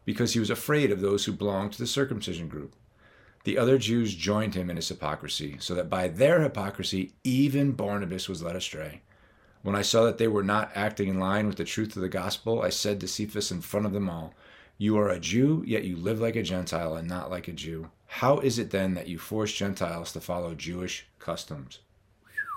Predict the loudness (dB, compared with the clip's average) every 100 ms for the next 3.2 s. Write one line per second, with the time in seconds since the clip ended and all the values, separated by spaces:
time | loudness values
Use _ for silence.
0 | -12 -20 -20 -20 -20 -20 -20 _ _ -4
1 | -2 -2 -8 _ _ -20 -20 _ -2 4
2 | 4 4 -14 _ _ _ _ 4 6 6
3 | 4